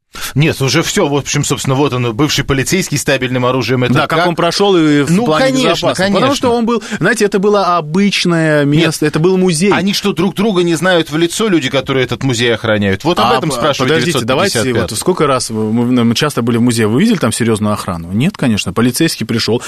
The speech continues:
Speaker 2: он сказал: «Я с послом, я его охраняю, вот моё удостоверение». Да кто ему что скажет? Он же там спокойно ходил, даже когда он маячил, мы видели это видео. Вот хотя бы тогда, мне кажется, можно было сказать: А чё он маячит? Кто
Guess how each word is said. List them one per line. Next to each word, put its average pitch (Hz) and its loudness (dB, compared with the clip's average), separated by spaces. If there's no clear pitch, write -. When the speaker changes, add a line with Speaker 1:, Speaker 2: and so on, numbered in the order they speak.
Speaker 2:
он 135 -2
сказал: 123 0
«Я 120 2
с - -6
послом, 113 -2
я 123 2
его 120 2
охраняю, 117 0
вот 127 2
моё 127 2
удостоверение». 110 0
Да 117 0
кто - 0
ему 190 2
что 147 -2
скажет? 139 -4
Он 160 0
же 190 0
там 196 0
спокойно 214 0
ходил, 180 0
даже 160 0
когда 180 0
он 165 2
маячил, 165 2
мы 151 0
видели 123 2
это 123 0
видео. 143 0
Вот 139 -2
хотя 175 0
бы 180 0
тогда, 175 0
мне 220 2
кажется, 139 -4
можно 143 0
было 127 0
сказать: 110 0
А - -8
чё - -2
он 180 2
маячит? 151 0
Кто 143 0